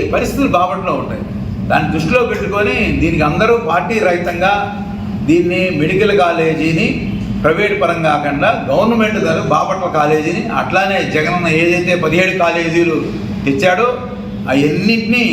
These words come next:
పీపీపీ మోడ్లు కాకుండా ఇదే పద్ధతిలో, ఏ, గవర్నమెంట్ కాలేజీ వస్తే, ఈ పదిహేడు కాలేజీలకు సంబంధించి పదిహేడు వేల ఉద్యోగాల్లో ఎనిమిది వేల ఐదు వందల ఉద్యోగాలు ఎస్సీ, ఎస్టీ, బీసీ, మైనారిటీకి వస్తాయి.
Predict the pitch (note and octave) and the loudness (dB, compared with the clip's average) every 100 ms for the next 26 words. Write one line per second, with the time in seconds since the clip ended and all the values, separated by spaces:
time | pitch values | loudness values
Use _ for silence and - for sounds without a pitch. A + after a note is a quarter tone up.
0 | - - - F3 F3 F3 E3+ D#3 D#3+ D#3 | -4 -4 0 2 2 0 2 2 2 0
1 | D3 D#3+ F3 G#3 - - - - - C3+ | 0 0 0 0 -2 -6 -8 -8 -4 2
2 | F3+ G3 E3+ E3 D#3 D#3+ F#3 C#3 - - | 2 4 2 0 2 2 2 2 -6 -10
3 | - - - C#3+ C3 B2+ D#3 F3 E3+ D#3+ | -10 -10 -4 0 2 2 2 2 0 0
4 | D3+ D3 C#3+ C#3 C3+ - D#3+ - - - | 2 0 2 0 0 0 0 0 -6 -4
5 | C#3+ F3+ F#3 F3 G3 G#3 G#3+ G3+ F#3+ F#3+ | 0 2 2 2 2 2 2 2 0 0
6 | F#3+ F3+ E3 D#3+ E3 E3+ E3 D3+ D#3 D3 | 0 -2 0 0 0 0 -2 -2 2 2
7 | D3 - - - F#3 G3+ G3 G3 F3+ D#3+ | 2 -2 -4 0 2 2 2 2 2 0
8 | D3 G3 G3 F3+ E3 D#3 D3 C#3+ C#3 G3+ | 0 0 2 2 2 0 0 0 0 2
9 | A3+ A3 G#3 G3 F#3+ F3+ F3 E3 D#3 D3+ | 2 2 2 2 2 0 0 0 0 0
10 | G3+ G3 F3 E3 D#3+ D#3+ G#3 F#3+ - F#3 | 2 2 2 0 -2 -2 -2 0 0 0
11 | D#3 D#3 D#3+ E3 D3 D#3 D3+ D3+ C#3 A#2+ | 0 0 0 0 2 0 0 -2 -4 -4
12 | - G2+ | -6 -6